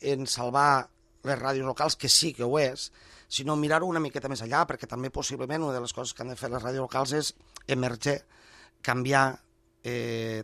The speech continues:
transformar-se per a veure quina és la necessitat ara del nostre país. Jo crec que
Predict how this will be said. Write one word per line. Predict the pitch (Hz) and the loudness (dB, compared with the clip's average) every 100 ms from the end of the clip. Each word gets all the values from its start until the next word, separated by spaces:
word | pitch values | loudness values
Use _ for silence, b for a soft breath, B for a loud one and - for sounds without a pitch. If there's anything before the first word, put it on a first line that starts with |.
| - | -4
transformar-se | 120 - 123 131 147 - 151 | -4 -2 -2 2 4 4 2
per | - 143 | 2 2
a | 131 | 2
veure | 147 160 | 2 -2
quina | - 180 156 | -4 -4 -2
és | 139 | -2
la | 135 | -4
necessitat | 135 - 127 127 135 131 | -4 -6 -4 -2 2 2
ara | 120 139 - b b | 2 0 -4 b b
del | 117 110 | -8 -6
nostre | 107 - 107 | -6 -10 -12
país. | - 82 82 - - B B B B B B B | -14 -18 -16 -12 -14 B B B B B B B
Jo | 127 160 | 6 6
crec | 135 160 | 6 0
que | - 156 | 4 6